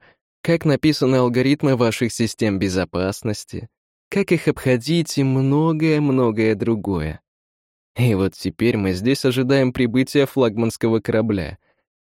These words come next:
Хочешь узнать, кто им управляет?»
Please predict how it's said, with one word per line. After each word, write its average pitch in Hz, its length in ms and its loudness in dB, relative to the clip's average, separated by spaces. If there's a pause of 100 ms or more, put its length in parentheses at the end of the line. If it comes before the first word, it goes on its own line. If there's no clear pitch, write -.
(200)
Хочешь 175 440 -2
узнать, 117 500 0 (320)
кто - 260 0
им 123 160 2
управляет?» 113 800 -4